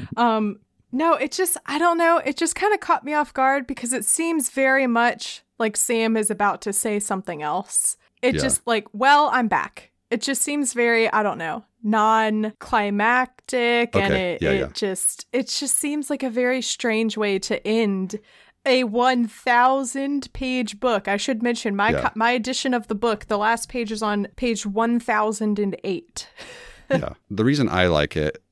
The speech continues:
Speaker 1: I think because it says he drew a deep breath. So to me, it's like, it's a big sigh of maybe some relief, but I think that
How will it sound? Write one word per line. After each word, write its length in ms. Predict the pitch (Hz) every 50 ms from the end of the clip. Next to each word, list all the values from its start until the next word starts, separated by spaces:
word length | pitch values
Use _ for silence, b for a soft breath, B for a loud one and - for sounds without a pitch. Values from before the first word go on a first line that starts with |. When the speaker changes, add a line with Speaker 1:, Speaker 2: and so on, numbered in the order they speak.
| _ - - - - _ -
Speaker 1:
I 80 | 95
think 260 | 98 - 123 120 110 - _ _ - -
because 260 | 95 - 107 98 95
it 60 | 82
says 180 | - 107 98 -
he 100 | 98 92
drew 260 | 78 95 104 104 104
a 60 | 90
deep 220 | 73 92 87 82
breath. 300 | - 90 80 71 67 - -
So 120 | - 101
to 120 | - - 131
me, 140 | 135 143
it's 240 | 131 101 - - -
like, 320 | 87 82 78 - - - _ _ _ _ -
it's 120 | 101 -
a 60 | 92 80
big 200 | 92 80 73 -
sigh 460 | - - 78 73 73 73 73 76 73 -
of 380 | - 78 73 71 67 - - _ _ -
maybe 400 | - 98 92 101 117 117 101 92
some 180 | - - 85 78
relief, 320 | 76 76 82 95 92 -
but 140 | - 82 80
I 80 | 90
think 300 | 90 - 120 110 - - -
that 280 | 85 82 78 78 -